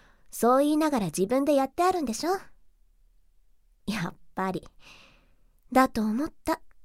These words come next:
<laughs> 意外と真面目なの。ちゃんと知ってるからね。それに、宿題の教え合いよりも、どうせならお話ししてる方がいいな。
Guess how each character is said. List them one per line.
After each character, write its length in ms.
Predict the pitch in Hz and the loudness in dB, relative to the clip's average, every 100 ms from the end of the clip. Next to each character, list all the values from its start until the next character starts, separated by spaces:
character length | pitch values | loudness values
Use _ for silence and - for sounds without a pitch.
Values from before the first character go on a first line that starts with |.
| - _ _ _ _ _ _ _ _ | -20 _ _ _ _ _ _ _ _
<laughs> 320 | 339 - 277 277 453 - - - - - _ - - _ _ | -8 -4 -6 -8 -14 -16 -14 -14 -18 -20 _ -20 -20 _ _
意 160 | - 185 | -2 2
外 240 | 220 220 | 2 2
と 120 | 220 208 | 0 -2
真 280 | 202 226 | 0 2
面 140 | 240 247 | 2 2
目 60 | |
な 60 | 233 | 0
の。 160 | 185 - - - - - _ | 0 -6 -20 -20 -20 -20 _
ち 80 | 220 | -2
ゃ 240 | 262 359 | 0 -2
ん 80 | 392 | -6
と 180 | - 392 | -2 -2
知 80 | - | 0
っ 40 | |
て 140 | - | 4
る 120 | 381 370 | 4 4
か 100 | 240 | -2
ら 100 | 147 | -4
ね。 180 | 190 381 - - _ - _ - _ _ _ _ _ _ _ _ _ _ _ _ _ _ _ _ | -4 -4 -6 -16 _ -20 _ -20 _ _ _ _ _ _ _ _ _ _ _ _ _ _ _ _
そ 140 | - 202 | -6 -2
れ 160 | 233 | 0
に、 240 | 262 269 - - - _ _ | 0 -2 -6 -20 -20 _ _
宿 340 | - - 214 | -16 -8 -2
題 200 | 254 311 | 2 2
の 160 | 311 320 | 2 -2
教 180 | - 320 | 0 2
え 80 | 320 | 2
合 120 | 320 | 2
い 60 | 330 | 2
よ 80 | |
り 100 | 311 | 2
も、 240 | 226 202 170 - - _ _ | 2 0 -6 -16 -20 _ _
ど 140 | 226 302 | 0 2
う 40 | |
せ 160 | 480 440 | 2 0
な 100 | 370 | 2
ら 140 | 202 | 0
お 40 | |
話 360 | 160 208 277 349 | 0 -2 -2 -4
し 0 | |
し 40 | |
て 120 | - 359 | -4 -4
る 80 | |
方 200 | 359 415 | -2 -2
が 140 | 277 214 | 0 0
い 40 | |
い 140 | 277 294 | 0 -2
な。 340 | 196 262 | -2 -4